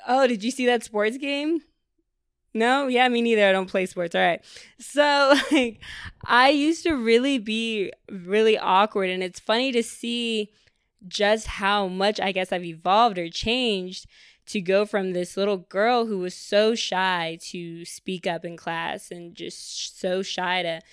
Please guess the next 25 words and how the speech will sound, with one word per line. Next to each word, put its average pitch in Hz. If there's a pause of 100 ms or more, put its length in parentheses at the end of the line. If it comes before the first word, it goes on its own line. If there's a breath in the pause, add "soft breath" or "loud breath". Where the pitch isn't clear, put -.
(260 loud breath)
even 175
say 190
anything 208
that 170
was 165
on 160
my 160
mind, 165 (600 soft breath)
and 180
to 180
now 175 (1080)
have 185
this 175
platform 170
and 170 (880 soft breath)
be 185
so 185
fortunate 185
enough 170
to 170
interview 185 (260)
such -
amazing 190
people. 214
Like, 165